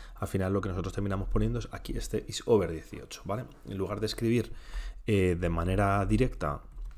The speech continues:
your age mayor o igual que dieciocho, que también podría escribirse y sería correcto, ¿vale? Habitualmente, pues, se suele escribir de esta manera. ¿Por qué? Porque de esta manera se lee mejor. Es decir, nosotros diríamos if is over dieciocho,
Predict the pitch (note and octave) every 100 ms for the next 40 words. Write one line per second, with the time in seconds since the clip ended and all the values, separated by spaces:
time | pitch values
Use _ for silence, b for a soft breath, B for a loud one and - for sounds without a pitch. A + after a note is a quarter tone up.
0 | G#2 F#2+ E2+ G#2 - D#2+ D#2+ F2 F2 G#2
1 | G#2 C#3+ C#3+ - E3+ - E2 F2 F2+ F#2+
2 | D#2 E2 - A#2 A#2+ F#2 - F2+ F#2 G#2+
3 | B2+ B2 - E3+ B B B - G#2+ A2+
4 | F#2 F#2 F2+ F#2+ G2 G2 - - - -
5 | F2+ - G2 F2+ F#2+ G2 A2 G#2+ A2+ A2
6 | - - G#2+ - F#2+ A2+ - C3 C3 B2+
7 | B2 - G#2+ G#2 F#2 D2+ G2 E2 - -
8 | F#2+ G2 - F2+ F#2+ F#2 F#2+ F#2+ E2+ -
9 | G#2 - - - F#2 F#2+ B2 - C#3 C3+
10 | - D3+